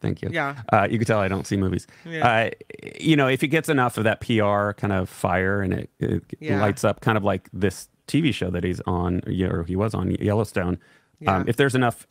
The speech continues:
Speaker 1: uh, excitement, it's kinda like, um, any of the, the, the movies that are f-, franchise, right? Like the superhero movies or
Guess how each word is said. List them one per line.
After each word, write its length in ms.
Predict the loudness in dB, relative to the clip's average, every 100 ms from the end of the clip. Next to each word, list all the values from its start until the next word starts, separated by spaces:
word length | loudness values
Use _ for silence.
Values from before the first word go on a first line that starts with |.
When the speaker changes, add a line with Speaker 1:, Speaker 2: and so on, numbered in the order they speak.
| -6
Speaker 1:
uh, 200 | -4 -4 -4
excitement, 520 | -6 -2 -2 0 -2
it's 80 | -2
kinda 180 | 0 2
like, 240 | 2 2
um, 440 | 0 2 0 -2 -6 _ -20 _ _ _ 0
any 200 | 2 4
of 80 | 4
the, 200 | 2 0
the, 140 | -4 -2
the 120 | 2
movies 280 | 4 4 0
that 100 | -2
are 40 |
f-, 220 | -2 -8 -16
franchise, 580 | -2 -2 0 -4 -6 -4
right? 200 | -2 0
Like 100 | -2
the 60 | -4
superhero 500 | -4 -2 0 2 2
movies 500 | 0 2 0 0 -2
or 260 | -4 -6